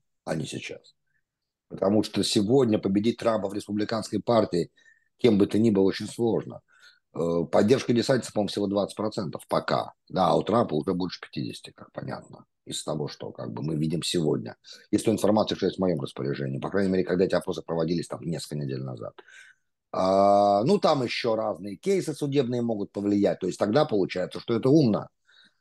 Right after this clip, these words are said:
Но пока эти кейсы не будут влиять или будут влиять только в обратную сторону, вот, смотрите, какая охота на ведьм,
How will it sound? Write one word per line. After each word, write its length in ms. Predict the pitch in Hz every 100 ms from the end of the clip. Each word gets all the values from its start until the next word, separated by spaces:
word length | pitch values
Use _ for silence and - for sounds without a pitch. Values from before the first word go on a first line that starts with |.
| _ _
Но 220 | 117 143
пока 760 | 143 143 - 180 170 151 123 - _ _ _
эти 220 | 131 123
кейсы 320 | 120 143 131 131
не 120 | 139
будут 260 | 170 175
влиять 360 | 151 139 120 -
или 100 | 107
будут 300 | 107 120 117
влиять 300 | 113 117 104
только 180 | 101 107
в 60 |
обратную 420 | 110 131 180 160 123
сторону, 380 | - 92 87
вот, 220 | 92 151 117
смотрите, 280 | 101 113
какая 300 | 101 95 92
охота 280 | 87 104 98
на 120 | 107
ведьм, 280 | 117 143 120